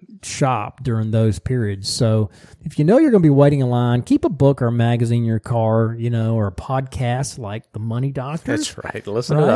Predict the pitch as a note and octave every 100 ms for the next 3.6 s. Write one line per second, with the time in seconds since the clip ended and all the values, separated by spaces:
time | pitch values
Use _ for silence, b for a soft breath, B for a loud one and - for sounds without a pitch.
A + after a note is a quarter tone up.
0 | C3 A2+ D3 A#3 - D#4 C#4+ - D3+ D3
1 | C3 B2 - B2+ C3 A#2+ - E3 F#3 A3
2 | - - D3 C3+ C#3+ B2+ A#2+ A2+ A#2+ A2+
3 | A2 G#2+ G#2 F2+ F#2+